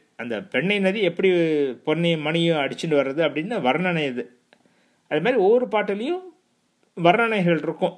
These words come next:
அந்த ஊரோட வர்ணனை, அது சோலையா இருக்கலாம், இல்ல இந்த தென்றலா இருக்கலாம், இல்ல அங்க, அஹ், ஓடுகின்ற நதியா இருக்கலாம், இல்ல அங்க இருக்கிற வீதிகளுடைய அழகா இருக்கலாம், இல்ல அங்க வருகின்ற மக்களுடைய தன்மைகளா இருக்கலாம். ஏதாவது அந்த ஊரை பத்தின வர்ணனை வரும்,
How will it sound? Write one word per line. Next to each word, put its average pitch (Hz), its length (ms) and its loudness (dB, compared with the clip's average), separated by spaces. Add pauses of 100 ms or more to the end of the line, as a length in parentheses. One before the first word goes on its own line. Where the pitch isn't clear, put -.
அந்த 143 160 -2
ஊரோட 165 460 2
வர்ணனை, 143 580 -2 (560)
அது 143 160 -2
சோலையா 151 500 2
இருக்கலாம், 135 440 0
இல்ல 143 340 2
இந்த 127 180 -4 (560)
தென்றலா 135 440 0
இருக்கலாம், 123 440 -2
இல்ல 139 240 -2
அங்க, 131 220 -4 (880)
அஹ், 139 200 4
ஓடுகின்ற 139 520 0
நதியா 135 420 2
இருக்கலாம், 127 380 -2
இல்ல 147 140 0
அங்க 135 160 -2
இருக்கிற 131 320 0
வீதிகளுடைய 135 520 0
அழகா 120 360 0
இருக்கலாம், 117 420 -2
இல்ல 147 140 -2
அங்க 127 200 -2
வருகின்ற 127 480 -2
மக்களுடைய 143 800 -2 (800)
தன்மைகளா 151 520 2
இருக்கலாம். 120 500 -4
ஏதாவது 170 380 2
அந்த 180 180 0
ஊரை 202 260 4
பத்தின 185 420 -4
வர்ணனை 175 440 2
வரும், 139 240 -2